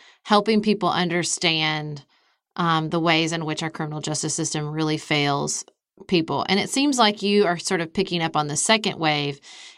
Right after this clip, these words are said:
in which we, we don't wanna just talk about people who were convicted of crimes they didn't wanna commit, they didn't commit. We wanna talk about the ways in which our values as a culture are not exercised, even with those who did commit crimes.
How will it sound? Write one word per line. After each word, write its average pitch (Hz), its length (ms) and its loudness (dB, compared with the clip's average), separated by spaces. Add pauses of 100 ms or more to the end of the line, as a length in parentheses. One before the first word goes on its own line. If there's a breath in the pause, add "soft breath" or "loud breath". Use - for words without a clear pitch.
(100)
in 185 200 2
which 170 360 0
we, 196 140 4
we 226 240 -2
don't 262 180 4
wanna 240 200 4
just 208 220 -2
talk 190 180 0
about 170 200 0
people 170 280 -2
who 165 160 0
were 160 100 -2
convicted 165 680 -2 (480 soft breath)
of 165 140 2
crimes 175 300 0
they 254 100 -2
didn't 165 400 -4
wanna 160 260 -4
commit, 165 380 0
they 170 80 2
didn't 170 220 2
commit. 160 420 -2
We 190 120 4
wanna 190 200 2
talk 180 220 2
about 160 280 0
the 165 100 -4
ways 156 340 0
in 156 160 -4
which 156 260 -4
our 151 340 2
values 160 540 2
as 156 140 -4
a 160 40 -4
culture 151 600 -4
are 165 80 2
not 156 240 2
exercised, 156 540 -2
even 170 240 0
with 156 140 -2
those 156 220 0
who 160 80 -2
did 160 280 0
commit - 280 -6
crimes. 90 560 -4